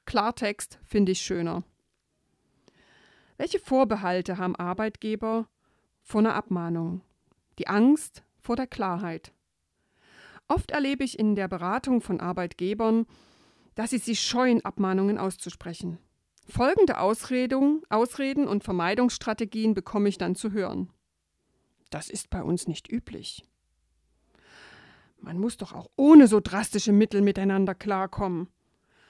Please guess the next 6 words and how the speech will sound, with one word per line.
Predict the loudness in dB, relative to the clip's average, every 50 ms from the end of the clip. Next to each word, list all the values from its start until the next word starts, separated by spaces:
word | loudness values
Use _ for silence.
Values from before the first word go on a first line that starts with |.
| _ _ _ _ _ _ _ _ _ _ _ _ _
„Wir | -2 0 0 2 0
machen | 0 -2 0 -2 0 2 2
lieber | 2 2 2 2 0 -2
Ermahnungen.“ | 0 2 4 4 4 4 6 6 8 10 10 10 8 8 6 4 2 -2 -8 -18 -20 -20 _ _ _ _ _ _ _ _ _ _ _ _ _ _ _ _ _
Klammer | -12 -6 -6 -6 -4 -4
auf, | -6 -8 -8 -10 -14